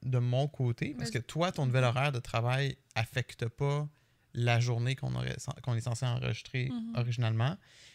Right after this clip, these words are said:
Speaker 1: Mais moi, de mon côté, avec mon, mon nouvel horaire de streaming, techniquement, les jeudis, je stream.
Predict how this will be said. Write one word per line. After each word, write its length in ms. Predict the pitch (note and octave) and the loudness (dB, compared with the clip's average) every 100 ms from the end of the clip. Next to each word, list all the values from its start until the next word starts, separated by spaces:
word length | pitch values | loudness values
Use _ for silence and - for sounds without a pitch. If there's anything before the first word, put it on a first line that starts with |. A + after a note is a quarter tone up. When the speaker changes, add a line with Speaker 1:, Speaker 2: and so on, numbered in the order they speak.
| - | -2
Speaker 1:
Mais 160 | B2+ B2+ | 2 4
moi, 200 | C3 D#3+ | 4 2
de 60 | |
mon 120 | D#3 | 0
côté, 300 | B2+ B2+ A#2+ | 0 -2 2
avec 220 | D3+ B2+ A#2+ | 2 0 -2
mon, 300 | A#2 A2+ A2 | -2 -2 -2
mon 160 | A2+ | -2
nouvel 220 | A#2 A#2 C3 | 2 4 4
horaire 320 | A#2 B2 C3+ | 4 2 0
de 80 | A#2+ | -4
streaming, 680 | - A#2+ A#2 B2 D3+ D#3 | -4 -2 0 0 0 -4
techniquement, 340 | D3 A#2+ B2+ C3+ | -4 -4 0 2
les 120 | B2+ | 2
jeudis, 380 | A2+ A#2 B2 D3 | 2 -2 -2 -2
je 100 | A#2 | -2
stream. 300 | - - | -6 -8